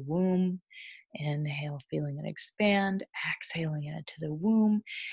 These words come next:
And then you're cycling that unlocked ovarian energy through the microcosmic orbit,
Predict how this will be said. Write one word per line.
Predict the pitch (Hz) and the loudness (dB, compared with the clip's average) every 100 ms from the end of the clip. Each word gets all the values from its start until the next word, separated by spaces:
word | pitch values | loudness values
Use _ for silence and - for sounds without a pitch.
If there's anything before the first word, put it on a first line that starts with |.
| - | -2
And | 165 | 2
then | 165 | 4
you're | 156 151 | 2 -2
cycling | - 180 180 185 180 | -2 -2 2 4 4
that | 170 - | 2 2
unlocked | 185 202 208 202 175 151 - - - | 4 6 8 8 6 4 0 0 2
ovarian | 175 160 170 170 170 175 180 - | 2 4 8 10 10 8 4 0
energy | 175 170 160 156 156 - | -2 0 0 -2 -4 -4
through | 170 | -6
the | 160 | -4
microcosmic | 151 151 160 - 151 151 156 - | -2 -4 -4 -4 -4 -4 -6 -4
orbit, | 165 151 156 | 0 0 -2